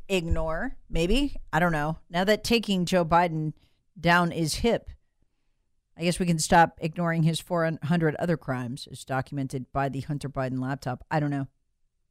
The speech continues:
U K Daily Mail breaking the story 'cause no one in America would. We're one big dysfunctional family. And, you know, dysfunctional families are. They don't discuss what's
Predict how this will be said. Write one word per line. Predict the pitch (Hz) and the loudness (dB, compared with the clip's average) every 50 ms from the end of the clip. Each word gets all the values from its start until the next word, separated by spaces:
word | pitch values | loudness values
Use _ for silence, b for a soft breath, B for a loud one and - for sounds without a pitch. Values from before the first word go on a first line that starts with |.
| _ _ _ _ _ _ _ _ _ _ _ b b b b b b b b b b b b b | _ _ _ _ _ _ _ _ _ _ _ b b b b b b b b b b b b b
U | 233 349 359 | 4 4 6
K | - 392 392 370 294 | 6 6 6 8 6
Daily | 339 339 339 320 302 277 | 6 6 4 2 2 2
Mail | 269 285 294 294 269 | 2 2 2 2 4
breaking | 220 220 208 190 190 196 190 | 4 4 4 4 2 0 -2
the | 185 | -2
story | - - 196 190 190 | -2 -2 -2 -2 -2
'cause | 190 190 180 | -2 -2 0
no | 190 185 | 0 0
one | 180 180 175 | 0 0 -2
in | 170 165 170 | -4 -6 -2
America | 180 208 220 208 190 165 - 165 | 0 2 2 2 0 0 -2 -2
would. | 160 160 170 180 | -2 -2 -2 -2
We're | 180 165 156 156 | -2 -2 -2 -2
one | 151 156 156 151 151 | 0 0 0 0 -2
big | 147 - 156 156 151 | -2 -4 -6 -6 -6
dysfunctional | - 160 147 - - 165 156 151 - - 160 147 143 | -6 -6 -6 -4 -4 -4 -4 -4 -6 -8 -8 -8 -8
family. | - 156 147 143 156 180 202 | -8 -8 -8 -8 -6 -6 -6
And, | 202 | -6
you | 190 | -4
know, | 160 151 147 | -4 -6 -6
dysfunctional | 156 147 - - 156 151 - - 139 139 | -6 -8 -8 -6 -8 -8 -6 -6 -6 -4
families | - 165 151 135 139 143 139 151 | -2 -2 -2 -2 -2 -2 0 0
are. | 127 143 139 135 160 202 | 2 2 2 0 0 -2
They | 190 170 | -2 -4
don't | 147 156 160 - | -4 -4 -6 -8
discuss | - 156 - - - 165 147 143 - | -10 -12 -12 -10 -6 -6 -6 -6 -6
what's | - 143 - | -8 -12 -14